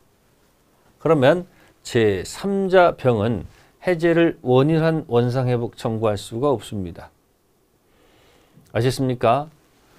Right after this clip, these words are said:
그래서 낙약자 체불이 있을 때 병은 해제권이 없기 때문에 해제권이 없으니까 해제를 원인한 원상회복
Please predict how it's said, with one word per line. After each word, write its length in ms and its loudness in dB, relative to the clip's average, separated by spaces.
그래서 500 2
낙약자 760 0
체불이 680 -2
있을 340 -6
때 320 0
병은 400 0
해제권이 680 -2
없기 340 -2
때문에 720 -2
해제권이 640 -2
없으니까 800 0
해제를 640 4
원인한 560 2
원상회복 1120 0